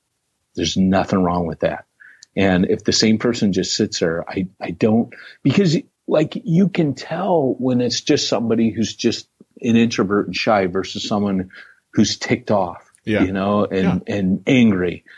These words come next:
Speaker 1: Like, that's, that's a group killer right there, you know, but you're not gonna have that with someone who's just an introvert. So that's okay,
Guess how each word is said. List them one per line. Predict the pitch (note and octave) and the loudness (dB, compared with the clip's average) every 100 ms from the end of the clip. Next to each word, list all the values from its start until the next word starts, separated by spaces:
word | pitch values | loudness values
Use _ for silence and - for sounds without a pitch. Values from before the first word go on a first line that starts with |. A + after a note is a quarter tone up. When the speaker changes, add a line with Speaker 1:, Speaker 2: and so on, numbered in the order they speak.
| - _ G#2+ | -20 _ -2
Speaker 1:
Like, | G#2+ - | -2 0
that's, | D3 F3+ A3 - - - _ _ | 0 2 -2 -4 -12 -14 _ _
that's | C3 F#3 G3 C#3+ | -2 0 0 -2
a | |
group | A2 A#2 A#2+ A#2+ - | 0 0 2 0 -4
killer | A#2 F2 E2+ | -2 -2 -2
right | D#2 E2 E2 | -8 -10 -10
there, | E2+ D2+ D2 _ _ | -10 -10 -12 _ _
you | G2 F#2+ | -8 -4
know, | F#2 G2+ | -2 -2
but | F#2 F#2+ F#2 - - - _ - | 2 2 2 -2 -14 -20 _ -2
you're | C3 F#3 | 2 4
not | A3 F#3 | 2 0
gonna | G3 | 0
have | D3 D3+ F#3 B2+ | 0 -2 -2 -2
that | F2+ F#2+ | -4 -6
with | F2 | -6
someone | A2+ G2 | -4 -4
who's | F#2 G2 | -2 -4
just | - G2+ - | 0 -2 0
an | F#2+ | -2
introvert. | F#2 F2+ E2 D#2+ - | -2 -4 -6 -4 -2
So | B2+ | 0
that's | G3 - | 0 0
okay, | B3 B3 B3+ - | 0 0 -4 -6